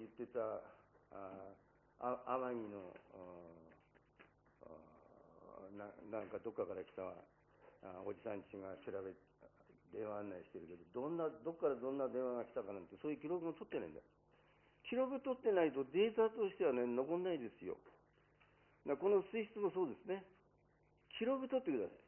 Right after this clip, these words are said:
何月何日どこで。それもできればね、定点で定時に。ね、記録を取る本質ですよ。定点で定時に。水質検査なんてのは二十四時間、一時間おきに見るとかね。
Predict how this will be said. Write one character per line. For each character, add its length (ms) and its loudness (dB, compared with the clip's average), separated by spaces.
何 260 8
月 240 8
何 400 8
日 160 -4
ど 140 8
こ 120 8
で。 180 2
そ 80 6
れ 80 10
も 220 6
で 160 8
き 100 0
れ 160 6
ば 120 8
ね、 300 4
定 200 6
点 260 6
で 120 8
定 280 4
時 120 4
に。 200 -4
ね、 300 -4
記 80 2
録 240 6
を 140 8
取 160 6
る 140 6
本 240 4
質 120 -8
で 180 2
す 80 -10
よ。 160 -6
定 160 8
点 200 2
で 100 4
定 240 2
時 80 -4
に。 200 -6
水 140 2
質 120 -10
検 240 4
査 60 6
な 100 4
ん 60 0
て 100 4
の 80 2
は 40 2
二 180 4
十 80 0
四 200 6
時 60 -2
間、 240 2
一 80 -6
時 140 -2
間 180 4
お 60 0
き 80 -2
に 100 2
見 100 2
る 80 -2
と 120 -4
か 100 -4
ね。 160 -6